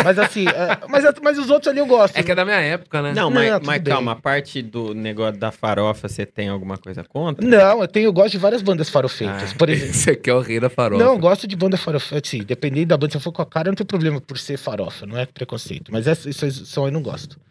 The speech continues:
Speaker 1: Agora, Voodoo Glow Skulls, eu gosto pra caralho, fui no show no Hangar. É, todas as, várias bandas punk, aquelas bandas suecas, eu fui uma vez, o No Fun At All e o
Speaker 2: Caralho.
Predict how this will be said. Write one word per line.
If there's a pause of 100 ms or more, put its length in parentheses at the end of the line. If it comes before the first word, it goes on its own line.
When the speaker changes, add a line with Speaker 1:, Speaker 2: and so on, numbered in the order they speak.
(460)
Speaker 1:
Agora,
Voodoo
Glow
Skulls,
eu
gosto
pra
caralho,
fui
no
show
no
Hangar. (480)
É, (220)
todas
as,
várias
bandas
punk,
aquelas
bandas
suecas,
eu
fui
uma
vez,
o
No
Fun
At
All
e
o
Speaker 2:
Caralho.